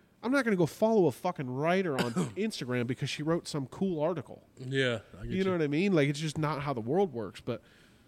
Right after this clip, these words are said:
Speaker 1: so, I think I'm gonna take part.
Speaker 2: Hell yeah.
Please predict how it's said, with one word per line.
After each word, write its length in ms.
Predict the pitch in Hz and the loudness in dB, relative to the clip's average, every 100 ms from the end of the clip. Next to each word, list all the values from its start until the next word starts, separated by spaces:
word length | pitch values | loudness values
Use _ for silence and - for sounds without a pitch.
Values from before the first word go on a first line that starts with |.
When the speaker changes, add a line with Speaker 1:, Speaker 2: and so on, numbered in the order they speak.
| _ | _
Speaker 1:
so, 360 | - 160 147 139 _ _ _ _ _ _ _ - | -4 0 0 -2 _ _ _ _ _ _ _ -16
I 60 | 107 | -4
think 160 | 170 | -2
I'm 60 | 196 | 0
gonna 60 | 165 | 0
take 220 | 151 135 | -2 -4
part. 320 | - 135 104 - - - - _ _ _ _ _ - - 117 | -4 -6 -8 -14 -20 -20 -20 _ _ _ _ _ -20 -18 -6
Speaker 2:
Hell 240 | 127 160 | 0 4
yeah. 200 | 123 98 | 2 0